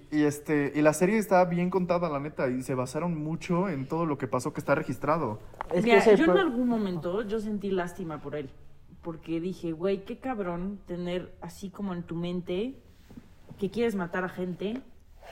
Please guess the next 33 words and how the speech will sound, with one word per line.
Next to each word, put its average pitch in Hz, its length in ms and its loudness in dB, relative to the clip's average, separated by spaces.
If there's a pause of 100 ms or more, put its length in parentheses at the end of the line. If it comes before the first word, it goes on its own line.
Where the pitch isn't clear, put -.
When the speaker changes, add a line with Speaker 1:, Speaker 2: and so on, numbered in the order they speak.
(120)
Speaker 3:
pero 196 160 4
al 180 280 2
mismo 208 220 -2
tiempo 208 220 -4
no 208 140 -2
quieres 208 240 -4
hacerlo". 175 520 -4
O 160 80 -6
sea, 175 460 -4 (460)
tan 190 180 0
cabrona 202 420 2
es 247 100 -4
la 190 120 0
mente 190 520 -2
y 185 180 -2
esos, 202 320 -4
ese 202 200 -6
tipo 208 220 -8
de 214 60 -2
enfermedades 175 720 -6
que 196 100 -8
dices, 196 220 -4
"Güey, 202 160 0
¿cómo 226 200 -6
las 233 220 -6
controlas?". 165 680 -6 (640)
O 185 80 -8
sea, 202 240 0
así 131 380 0
Speaker 1:
Mm, - 20 2
Speaker 3:
eres. 180 520 0
Speaker 1:
mm, 117 40 -8
ujú. 117 260 -8